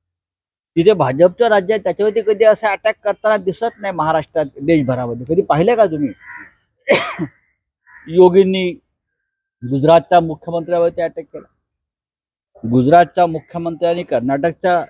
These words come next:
भाजपच्या मुख्यमंत्र्यावरती कधी अशा प्रकारे हल्ला? असं कधीच होत नाही. तो एक शिस्तबद्ध पक्ष आहे, डिसिप्लिन party आहे. त्याच्यामुळे गुजरात,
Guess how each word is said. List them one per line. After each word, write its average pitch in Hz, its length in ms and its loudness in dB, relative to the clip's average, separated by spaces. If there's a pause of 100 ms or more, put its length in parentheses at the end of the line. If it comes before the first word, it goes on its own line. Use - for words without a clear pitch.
(120)
भाजपच्या 151 500 0
मुख्यमंत्र्यावरती 160 720 -4
कधी 160 220 -2
अशा 151 240 -4
प्रकारे 156 260 -8
हल्ला? 139 260 -10 (1300)
असं - 160 -16
कधीच 226 320 -4
होत 160 120 -10 (100)
नाही. - 140 -20
तो 175 340 -2
एक 185 240 -2
शिस्तबद्ध 202 640 -6
पक्ष - 300 -6
आहे, 139 100 -4
डिसिप्लिन 202 600 0
party 165 500 -4
आहे. - 60 -12 (2250)
त्याच्यामुळे 185 440 2
गुजरात, 156 440 0